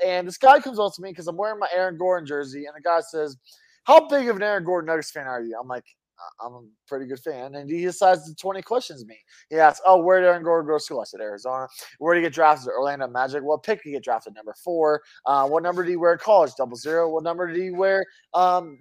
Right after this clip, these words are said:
t-, against, uh, uh, uh, for the Magic?" "Double zero." Um, "What, uh, wh-, wh-, who did he beat in the dunk contest or lose to the dunk contest three times?" "Uh,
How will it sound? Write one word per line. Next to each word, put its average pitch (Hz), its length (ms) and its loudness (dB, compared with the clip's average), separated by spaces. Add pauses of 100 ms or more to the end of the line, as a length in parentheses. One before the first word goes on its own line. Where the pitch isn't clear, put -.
t-, - 180 -16
against, 185 560 -2
uh, 180 40 -2
uh, 170 880 4
uh, 156 100 -12
for 196 160 -2
the 196 100 -2
Magic?" 196 380 -2 (220)
"Double 113 220 -6
zero." 135 380 -2 (340)
Um, 147 480 0
"What, 180 280 0
uh, 165 300 2 (380)
wh-, 185 380 -2
wh-, 180 40 -10
who 233 160 -4
did 220 140 -4
he 190 120 -8
beat 190 360 -12 (180)
in 160 120 -12
the 160 80 -10
dunk 180 260 0
contest 156 600 -6
or 151 160 -4
lose 170 300 -6
to 175 80 -12
the 147 60 -12
dunk 151 220 -4
contest 135 460 -8
three 151 160 -12
times?" 127 380 -16 (260)
"Uh, 120 340 0